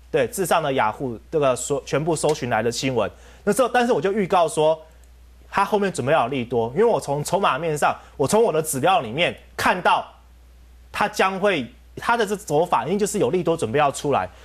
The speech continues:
就果不其然，隔天就出来这个利多了。至上找到 Pro Staff 合工电动车，对不对？好，你再去看雅虎新闻，同样是八一一二的至上，来往下拉一点，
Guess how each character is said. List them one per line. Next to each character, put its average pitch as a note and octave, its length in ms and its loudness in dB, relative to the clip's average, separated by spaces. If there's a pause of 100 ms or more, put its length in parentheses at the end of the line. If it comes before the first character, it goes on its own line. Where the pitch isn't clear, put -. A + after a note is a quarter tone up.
(160)
就 A3 100 4
果 D3+ 160 0
不 E3+ 140 0
其 - 180 -4
然， A2+ 260 0 (1300)
隔 C3+ 180 2
天 D#3 300 0 (840)
就 E3 120 -2
出 - 160 -2
来 C3+ 120 4
这 D3 80 -6
个 B2+ 120 0
利 B2+ 120 -2
多 A2+ 220 0
了。 G2+ 140 -4 (240)
至 A#3 180 0
上 F#3 320 0
找 A#2 180 0
到 D#3+ 220 2
Pro D#3+ 240 0
Staff D3 380 0 (100)
合 A#2+ 160 -6
工 D3 200 0
电 C#3 160 0
动 B2+ 200 0
车， A2 320 -2 (1200)
对 C#3+ 100 2
不 D3 60 2
对？ C#3 100 2 (140)
好， F#3 180 2
你 D#3 100 -4
再 A#3 120 2
去 A#3+ 100 -4
看 A3 240 0
雅 D#3 160 2
虎 G3+ 140 0
新 F3 240 -2
闻， A#2+ 180 2 (400)
同 D#3 100 2
样 F#3 100 2
是 F#3 80 -6
八 F3 220 4
一 E3+ 180 -4
一 E3+ 60 2
二 E3 60 4
的 C#3+ 120 2
至 C#3 180 -4
上， B2+ 240 0 (300)
来 A2+ 120 0
往 A#2 160 0
下 C#3+ 160 2
拉 B2+ 200 2
一 B2+ 60 -4
点， G2 160 -6